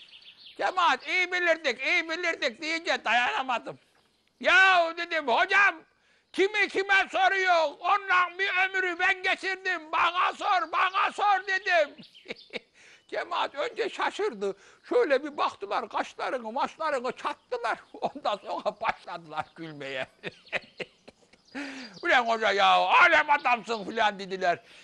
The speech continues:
Ondan sonra dedim, "Ya bana sorun derken ya, yani iyi manada," dedim, "arkasından kötü denir mi?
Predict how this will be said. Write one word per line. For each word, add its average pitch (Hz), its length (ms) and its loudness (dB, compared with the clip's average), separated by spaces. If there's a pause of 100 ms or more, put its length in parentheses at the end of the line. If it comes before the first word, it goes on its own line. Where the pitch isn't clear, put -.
(100)
Ondan 294 300 0
sonra 277 340 2
dedim, 240 180 -8
"Ya 233 260 2
bana 214 300 2
sorun 202 400 -4
derken 302 360 -4
ya, 185 100 0
yani 180 320 2
iyi 160 300 -4
manada," 185 600 2
dedim, 127 240 -12
"arkasından 110 560 -10
kötü 101 360 -18
denir 117 220 -10
mi? 277 200 -8